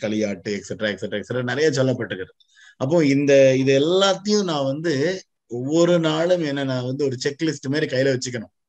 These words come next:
இது, இதுல நான் எப்படி இருக்கிறேன், சரியா இருக்கிறேனா, இந்தந்த காரியங்கள்ல நான்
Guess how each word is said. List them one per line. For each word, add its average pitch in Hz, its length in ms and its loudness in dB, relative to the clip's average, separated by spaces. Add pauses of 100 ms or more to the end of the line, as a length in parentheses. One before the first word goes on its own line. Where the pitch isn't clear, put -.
(360)
இது, 120 260 0
இதுல 143 240 4
நான் 131 100 2
எப்படி 117 220 0
இருக்கிறேன், 117 360 0
சரியா 120 320 0
இருக்கிறேனா, 107 420 -4
இந்தந்த 117 360 -2
காரியங்கள்ல 120 500 -2
நான் 107 160 -6